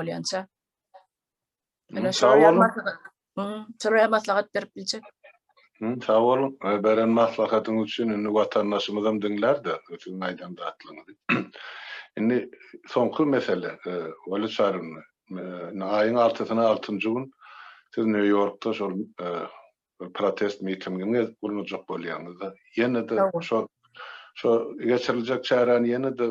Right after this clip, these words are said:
Speaker 2: bir gezek şugun agzap geçsek, aýtsaňyz ýerini zadyny watandaşlarymyz aýatlatyrsak
Speaker 1: bolýa. Bolýa halmarada, şul uh, ene düýn uh, men şul yerli nyu york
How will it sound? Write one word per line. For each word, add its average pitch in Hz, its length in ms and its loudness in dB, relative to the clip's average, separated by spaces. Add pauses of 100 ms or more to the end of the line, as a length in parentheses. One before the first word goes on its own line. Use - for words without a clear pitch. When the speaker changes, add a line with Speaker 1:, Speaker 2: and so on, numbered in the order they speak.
(120)
Speaker 2:
bir 117 140 -6
gezek 107 240 -2
şugun 107 280 -6
agzap 104 400 -2 (100)
geçsek, 92 480 -10
aýtsaňyz 95 560 -6
ýerini 95 360 -4
zadyny 92 420 -4 (100)
watandaşlarymyz 98 720 -6
aýatlatyrsak - 880 -8 (680)
Speaker 1:
bolýa. 185 340 4 (1300)
Bolýa 269 240 6
halmarada, 233 720 2
şul 240 420 -8
uh, 214 480 2 (720)
ene 220 260 -4
düýn 262 300 4
uh, 208 920 -2
men 214 240 -6
şul 208 260 -2 (720)
yerli 208 640 2
nyu 226 140 0
york 226 340 0